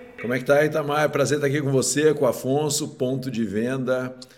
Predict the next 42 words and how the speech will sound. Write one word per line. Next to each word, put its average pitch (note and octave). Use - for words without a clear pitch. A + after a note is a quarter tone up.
é G2+
um A#2
assunto A#2+
super -
quente, A2
super A#2+
importante. A2
Aí A2+
é G#2+
ali A#2+
que D3+
a B2
guerra, A#2+
você C3+
ganha C#3+
a -
guerra C#3+
ou D#3
você D#3+
perde D3
a D3
guerra. A#2
Mas A2+
a A#2+
maioria B2
das B2+
empresas A#2+
e A#2+
dos A2
representantes A2
não A#2
tem A#2
muita A2
estratégia G#2
pra G2
isso, G2+
não. G2+
Um F#2+
papo F#2+
super G#2
importante F#2
hoje. -